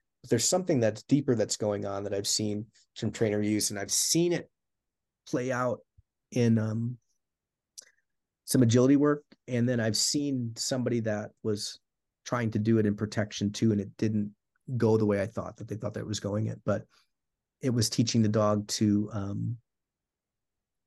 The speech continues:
like, play, uh,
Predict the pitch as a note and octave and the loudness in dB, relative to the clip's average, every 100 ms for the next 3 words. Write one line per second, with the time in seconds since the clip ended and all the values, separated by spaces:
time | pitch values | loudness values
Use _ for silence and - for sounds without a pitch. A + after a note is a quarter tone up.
0 | _ _ - G#2+ G#2 G#2+ - _ _ _ | _ _ -4 -2 -2 -6 -20 _ _ _
1 | _ _ _ _ _ _ _ _ _ _ | _ _ _ _ _ _ _ _ _ _
2 | _ _ _ _ _ _ _ _ _ _ | _ _ _ _ _ _ _ _ _ _
3 | _ _ _ _ _ _ _ _ _ _ | _ _ _ _ _ _ _ _ _ _
4 | _ _ _ _ _ _ _ - C3 A#2+ | _ _ _ _ _ _ _ 0 2 4
5 | A#2+ A#2+ A#2+ A#2 G#2+ G#2+ G#2 | 2 4 4 2 2 0 -2